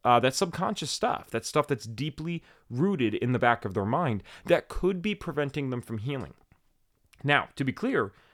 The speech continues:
and this is what I really love about Ginny, some people take it too far one way or the other. I was in a boat at one point where I took it kind of too far to the functional side, and I figured, "Well, if I just focus on the biology, I could always figure this out."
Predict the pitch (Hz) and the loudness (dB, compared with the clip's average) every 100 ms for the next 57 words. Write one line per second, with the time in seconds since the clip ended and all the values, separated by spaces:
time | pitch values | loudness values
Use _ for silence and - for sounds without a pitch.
0 | _ _ - 143 127 127 120 110 110 107 | _ _ 2 2 4 4 6 6 6 6
1 | 156 131 98 82 87 87 - - - - | 4 4 4 2 -2 -2 -4 -12 -18 -8
2 | - 180 196 226 202 - 175 - - - | 0 2 2 0 0 0 0 0 -4 -4
3 | 160 - 147 131 120 117 113 110 101 92 | -4 2 4 4 4 2 4 4 2 2
4 | - 85 69 - 113 139 165 131 123 120 | 0 0 -2 2 8 8 8 8 6 6
5 | 107 110 101 107 98 - 101 104 95 - | 4 4 8 6 6 2 2 2 0 0
6 | 107 - 104 104 - 101 - 113 104 - | 0 2 4 4 2 -2 -2 2 2 2
7 | - 110 - 104 95 92 - 92 78 101 | 0 0 4 6 6 6 0 -4 0 2
8 | 107 - 117 113 113 120 110 90 - 90 | 2 0 -2 2 6 6 4 -2 -2 0
9 | 90 92 90 85 - - - 110 156 139 | 2 4 4 4 -2 -14 -4 -2 -2 -2
10 | - 139 120 117 104 104 147 151 127 107 | 4 2 4 2 4 6 8 8 6 4
11 | 101 107 151 135 - 95 92 87 92 87 | 2 2 2 2 -2 -4 -4 -4 -2 0
12 | 95 | -2